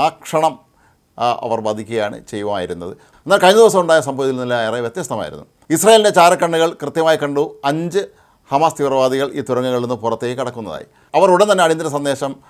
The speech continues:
ഇസ്രായേൽ സൈന്യത്തിന് നൽകി, "അഞ്ച് പേർ പുറത്തിറങ്ങിയിട്ടുണ്ട്, ഇവരെ അടിയന്തരമായി വധിക്കുക" എന്നുള്ളത്. പക്ഷേ ഇസ്രായേൽ സൈന്യം സ്ഥലത്തെത്തുമ്പോഴേക്കും ഇവർ ഓടി രക്ഷപ്പെട്ട് കഴിഞ്ഞിരുന്നു. ഏതാണ്ട് അഞ്ച് മണിക്കൂറോളം നീണ്ടു നിന്ന തിരച്ചിലാണ് ഇവർക്ക് വേണ്ടി കിഴക്കൻ റാഫയിൽ ഇസ്രായേൽ സൈന്യം നടത്തിയത്.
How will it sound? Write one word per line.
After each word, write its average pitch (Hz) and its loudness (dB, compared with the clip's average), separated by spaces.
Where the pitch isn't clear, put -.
ഇസ്രായേൽ 139 -6
സൈന്യത്തിന് 120 -4
നൽകി, 120 -6
"അഞ്ച് 123 -8
പേർ 123 -4
പുറത്തിറങ്ങിയിട്ടുണ്ട്, 117 -8
ഇവരെ 113 -4
അടിയന്തരമായി 110 -6
വധിക്കുക" 98 -8
എന്നുള്ളത്. 85 -16
പക്ഷേ 143 0
ഇസ്രായേൽ 185 0
സൈന്യം 151 -2
സ്ഥലത്തെത്തുമ്പോഴേക്കും 123 -4
ഇവർ 113 -2
ഓടി 117 -4
രക്ഷപ്പെട്ട് 107 -12
കഴിഞ്ഞിരുന്നു. 87 -12
ഏതാണ്ട് 175 4
അഞ്ച് 190 -2
മണിക്കൂറോളം 165 0
നീണ്ടു 147 -2
നിന്ന 139 -4
തിരച്ചിലാണ് 123 -2
ഇവർക്ക് 117 -6
വേണ്ടി 110 -6
കിഴക്കൻ 113 -8
റാഫയിൽ 107 -6
ഇസ്രായേൽ 107 -12
സൈന്യം 101 -12
നടത്തിയത്. 85 -14